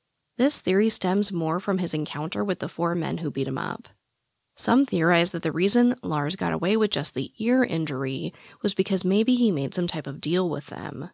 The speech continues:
I'll let you fill in the rest, because it really <laughs> is all just speculation. I have exactly zero evidence to back this up.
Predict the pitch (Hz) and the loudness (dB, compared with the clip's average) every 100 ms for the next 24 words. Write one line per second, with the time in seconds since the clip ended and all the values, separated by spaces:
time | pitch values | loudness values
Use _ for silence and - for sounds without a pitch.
0 | _ _ _ _ _ _ _ 202 233 240 | _ _ _ _ _ _ _ 2 4 4
1 | 202 190 160 135 143 - - - - - | 2 -2 -2 -2 -2 -4 -4 -4 -4 -4
2 | - 190 196 - 240 254 190 143 190 190 | -4 -2 -2 2 4 4 2 0 2 0
3 | 190 165 180 160 - - 143 139 - - | 0 -2 0 -2 -2 -6 -8 -8 -8 -8
4 | - 101 135 190 _ _ _ _ _ _ | -8 -8 -10 -14 _ _ _ _ _ _
5 | _ _ _ _ 202 220 220 233 226 - | _ _ _ _ 0 2 4 2 2 0
6 | 185 160 143 151 147 139 - 160 156 180 | -2 -2 -4 -4 -4 -4 -4 -2 0 0
7 | - - - - - 202 - - - 92 | 0 -6 -8 -6 -4 -4 -8 -10 -8 -4
8 | - 60 - | -4 -4 -8